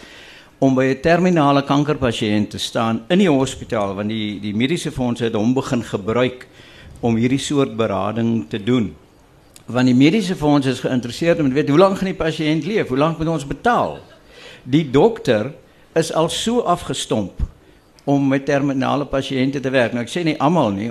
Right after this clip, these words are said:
ek het die persoonlike ervaring met my suster gehad. Dat, en ek het dit nou die aand ook gesê, ek en my swaar het die dokter een kant toe gevat en ek het hom sê, "Ek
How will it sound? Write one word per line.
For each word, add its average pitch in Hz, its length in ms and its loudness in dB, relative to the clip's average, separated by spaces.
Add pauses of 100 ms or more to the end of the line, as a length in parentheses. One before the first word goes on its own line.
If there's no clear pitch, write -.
ek 123 220 -6
het 127 80 -6
die 117 60 -8
persoonlike 143 520 -2
ervaring 127 480 -2
met 117 120 -6
my 120 120 -2
suster 185 400 -6
gehad. 101 400 -6 (560)
Dat, 117 400 -2
en 123 160 -2
ek 123 140 -2
het 127 80 0
dit 113 80 -2
nou 120 140 2
die 160 100 -2
aand 160 160 -2
ook 196 160 -6
gesê, 104 460 -4 (180)
ek 156 240 0
en 156 80 2
my 143 140 2
swaar 165 420 0
het 117 80 -4
die 110 100 -4
dokter 131 320 0
een 170 240 -2
kant 143 160 -4
toe 123 80 -8
gevat - 380 -6
en 110 100 -2
ek 110 80 -8
het - 80 -12
hom 120 140 -4
sê, - 160 -6
"Ek - 80 -6